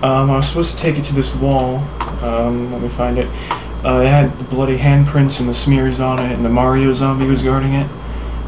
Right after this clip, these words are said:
Um, I pushed the crate over there, and I just, I hopped over the wall. Uh, and that's it. Now we can continue to make progress.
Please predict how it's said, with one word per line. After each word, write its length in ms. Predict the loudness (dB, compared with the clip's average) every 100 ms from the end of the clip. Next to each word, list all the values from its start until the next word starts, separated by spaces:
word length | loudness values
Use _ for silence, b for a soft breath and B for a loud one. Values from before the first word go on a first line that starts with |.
| -6
Um, 280 | -2 0 2
I 80 | 0
pushed 280 | 2 0 2
the 80 | 0
crate 220 | 2 2
over 220 | 2 2
there, 220 | 4 4 2 -2 -8 -10 -12 -14 -12 -10 -8 -4
and 600 | 0 2 2 2 0 0 -2 0
I 80 |
just, 280 | 0 -2 -6 -2
I 100 | 0
hopped 300 | 2 0 2
over 240 | 0 2
the 100 | 0
wall. 400 | 0 2 0 0 -6 B B B B -12 -6
Uh, 300 | 0 2 2
and 100 | 2
that's 200 | 0 0
it. 160 | 0 0
Now 180 | 0
we 80 | 0
can 240 | -2 -4 -6 -6 -8 -10 -12 -6
continue 320 | -2 0 2
to 60 | 2
make 200 | 0 0
progress. 560 | 0 0 0 -4 -4